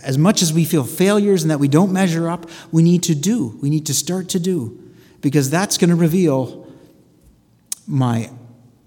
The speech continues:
desperate need for God's grace when I do not measure up, that I fail, and it's gonna show, it's gonna give the power to overcome.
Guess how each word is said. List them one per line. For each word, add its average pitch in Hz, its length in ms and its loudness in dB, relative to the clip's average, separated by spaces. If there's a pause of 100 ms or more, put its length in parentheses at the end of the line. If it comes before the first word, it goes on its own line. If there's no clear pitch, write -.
(1000)
desperate 151 460 0
need 123 240 2
for 117 100 -6
God's 107 340 -8
grace - 640 -6 (440)
when 117 180 -10
I 104 140 -8
do 131 360 0
not 165 220 -2
measure 165 280 -4
up, 170 180 -10
that 110 120 -8
I 107 80 -8
fail, 143 580 -6 (440)
and 139 120 4
it's 139 140 2
gonna 135 220 2
show, 120 560 -4 (720)
it's - 160 -6
gonna 131 180 2
give 123 180 0
the 127 80 -4
power 120 540 -8 (560)
to 123 80 -6
overcome. 110 600 -8